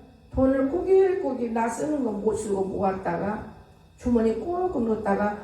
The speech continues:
올케 손에다 딱 쥐어주고 와요. 백만 원도 쥐어주고 오십만 원도 쥐어주고. 우리 언니는 딱 하면 잔소리를 얼마나 하는지 몰라요. 막 야단치고 이게 뭐냐고 부모한테 잘해야지.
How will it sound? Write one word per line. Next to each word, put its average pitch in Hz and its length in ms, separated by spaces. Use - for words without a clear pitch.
올케 240 400
손에다 262 520
딱 - 420
쥐어주고 226 480
와요. 165 260
백만 190 380
원도 - 240
쥐어주고 196 460
오십만 196 420
원도 - 220
쥐어주고. - 420
우리 277 260
언니는 294 680
딱 - 80
하면 277 520
잔소리를 330 680
얼마나 381 720
하는지 302 240
몰라요. 208 440
막 - 80
야단치고 - 1120
이게 254 260
뭐냐고 254 800
부모한테 262 500
잘해야지. 254 840